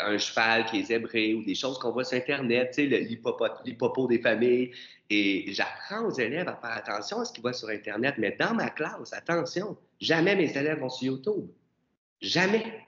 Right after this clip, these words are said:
Même pas, sans exception, jamais. Jamais c'est un jeu, euh, de, de,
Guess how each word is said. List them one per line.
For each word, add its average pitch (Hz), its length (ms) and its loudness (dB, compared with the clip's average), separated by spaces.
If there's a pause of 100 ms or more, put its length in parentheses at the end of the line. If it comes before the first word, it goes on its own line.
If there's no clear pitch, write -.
Même 175 220 4
pas, 220 300 6
sans 196 320 -2
exception, 196 480 -2
jamais. 180 400 -2 (420)
Jamais 180 360 4
c'est 160 240 0
un 143 200 6
jeu, 185 380 2 (260)
euh, 110 240 4
de, 107 200 -2 (200)
de, - 60 -14